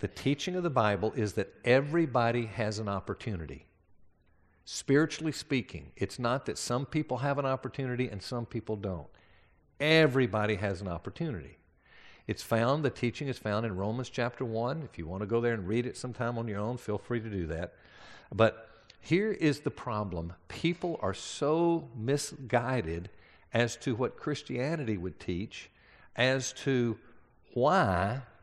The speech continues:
people are guilty. Guilty of what? Because the Bible says if you die without Jesus, you perish. Jesus said that numerous times. Well, maybe he's wrong, but if he's right, w-, w-,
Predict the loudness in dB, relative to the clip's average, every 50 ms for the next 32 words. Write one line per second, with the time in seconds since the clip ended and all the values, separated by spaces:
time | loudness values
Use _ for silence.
0 | -18 -2 -2 0 0 2 0 0 0 0 0 0 -2 -2 -2 -4 -6 -10 -12 -12
1 | -12 -18 _ _ -2 0 0 0 0 0 0 0 0 -2 -4 -6 -6 -6 -6 -8
2 | -12 -18 -20 -20 _ _ _ _ _ _ _ _ -20 -20 -10 -2 -2 0 2 2
3 | 0 2 0 2 2 2 2 2 0 -2 0 0 0 0 0 -2 -6 -4 -4 -2
4 | -2 0 0 2 0 0 0 0 0 0 -2 -2 -2 -2 -2 -2 -4 -4 -6 -6
5 | -6 -8 -12 -16 -16 -20 _ _ _ _ _ _ _ _ _ _ -20 -14 -4 -2
6 | -2 -2 0 0 0 0 0 -2 -4 -6 -8 -14 -16 -18 -20 _ -10 -4 2 2
7 | 2 2 2 0 -2 -4 -2 0 0 0 0 -2 -4 -8 -8 -10 -12 -18 -20 -20
8 | -20 _ _ _ _ _ _ -8 -4 -2 -2 0 0 2 2 2 2 2 2 0
9 | 0 -2 -6 -6 -6 -6 -8 -8 -12 -14 -20 -20 -20 _ _ _ -20 -20 -20 -20
10 | -20 _ _ _ _ _ _ _ _ _ _ _ _ _ 0 2 2 2 0 -2
11 | -8 -14 -16 -6 -2 -2 -2 -2 -2 -4 -6 -2 0 2 2 4 2 2 0 -4
12 | -6 -10 -16 -20 -20 -20 -20 -20 -20 _ _ 2 2 2 4 2 2 2 2 0
13 | -2 0 0 0 2 0 0 0 -2 -4 -8 -16 -20 -16 -10 -6 -6 -6 -4 -6
14 | -8